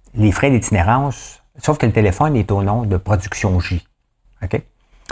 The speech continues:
Et les frais d'itinérance avec Vidéotron ont explosé. Euh, son fils a continué à téléphoner pour quarante-cinq mille piastres, puis Pierre Carl, lui, « Moi, je paye pas ça. »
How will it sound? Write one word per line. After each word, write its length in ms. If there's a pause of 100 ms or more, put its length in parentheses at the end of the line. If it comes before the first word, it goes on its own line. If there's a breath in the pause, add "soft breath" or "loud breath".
(280 loud breath)
Et 160
les 120
frais 180
d'itinérance 680
avec 160
Vidéotron 600
ont 240
explosé. 600 (840)
Euh, 140
son 180
fils 240
a 60
continué 280
à 60
téléphoner 380
pour 160
quarante-cinq 420
mille 140
piastres, 340
puis 80
Pierre 240
Carl, 160
lui, « 160
Moi, 140
je 60
paye 120
pas 160
ça. » 140